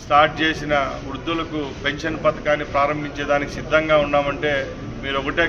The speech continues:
గమనించాలి. చంద్రబాబు గారు గత మూడు పర్యాయాలు ముఖ్యమంత్రిగా పనిచేశారు. ఇప్పుడు రాబోయే కాలంలో కూడా రాష్ట్రాన్ని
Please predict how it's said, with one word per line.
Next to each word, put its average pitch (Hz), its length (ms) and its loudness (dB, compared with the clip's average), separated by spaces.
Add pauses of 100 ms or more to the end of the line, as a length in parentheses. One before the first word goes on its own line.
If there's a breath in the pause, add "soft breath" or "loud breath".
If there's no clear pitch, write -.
గమనించాలి. 147 600 0 (500)
చంద్రబాబు 165 600 2
గారు 156 340 4 (680)
గత 135 160 0
మూడు 156 320 0
పర్యాయాలు 160 560 4
ముఖ్యమంత్రిగా 151 600 0
పనిచేశారు. 151 760 2 (760)
ఇప్పుడు 180 240 0
రాబోయే 180 560 6
కాలంలో 175 540 4
కూడా 175 260 6 (720)
రాష్ట్రాన్ని 180 640 6